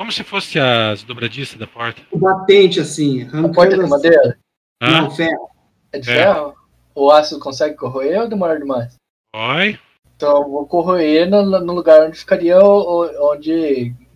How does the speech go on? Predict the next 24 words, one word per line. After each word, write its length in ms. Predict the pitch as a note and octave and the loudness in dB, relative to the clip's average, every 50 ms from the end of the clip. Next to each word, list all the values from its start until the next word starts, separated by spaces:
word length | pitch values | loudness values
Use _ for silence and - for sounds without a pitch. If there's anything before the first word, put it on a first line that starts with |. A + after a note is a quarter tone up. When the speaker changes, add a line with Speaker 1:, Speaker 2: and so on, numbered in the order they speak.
| _ | _
Speaker 3:
liga 400 | D4+ G#3+ D3 D#3 D3+ D3+ D#3 D#3 | -20 -10 -4 -2 0 0 0 -2
com, 560 | - - F3 E3+ F3 F3+ F3+ F#3 F3+ D#3+ D3+ - | -4 -4 -6 -4 -2 0 0 0 0 0 -4 -4
com 100 | - E3+ | 0 2
a 240 | E3 E3 E3 E3 D#3 | 4 6 6 4 4
dobradiça. 680 | D3+ D#3 D3+ D#3+ E3 E3+ G#3 G#3+ F3 - - - - _ _ _ _ _ _ _ | 2 0 -4 -4 -4 -4 -2 -2 -4 -4 -6 -14 -20 _ _ _ _ _ _ _
Speaker 2:
Só 140 | - - | -10 -8
que 80 | D#3 F3 | -4 -2
na 100 | F#3+ F3+ | -2 0
parte 200 | - G3+ A3+ C4+ | 2 2 2 2
de 20 | |
baixo, 380 | B3+ C4 B3+ A#3+ A3 A3 - G3+ | 2 2 2 0 0 -2 -2 -2
né? 360 | F#3 G3+ G#3 G#3+ - - - - | 0 0 -2 -2 -6 -14 -16 -12
Na 100 | - D3+ D3+ | -10 -10 -8
parte 220 | - F3+ F#3 - | -6 -6 -6 -2
que 60 | G#3 | 0
não 100 | G#3+ G#3+ | 2 2
tá 140 | G#3+ A#3+ B3+ | 2 2 2
aberta. 420 | C4 C4+ C4 A3 F3 F3 F3 - F3 | 2 2 2 2 2 0 0 2 2
Speaker 3:
Na 120 | E3+ E3+ | 0 0
que 60 | - - | 0 -2
você 240 | F3 E3+ - - | -2 -2 -2 -2
não 160 | F3 F3 F#3 F#3 | 0 0 0 2
fez 320 | - G3+ F#3 F3+ F3 G3 | 2 4 4 4 4 4
ainda. 340 | F#3+ F3 E3 C#3 B2 B2+ | 2 2 0 -4 -6 -8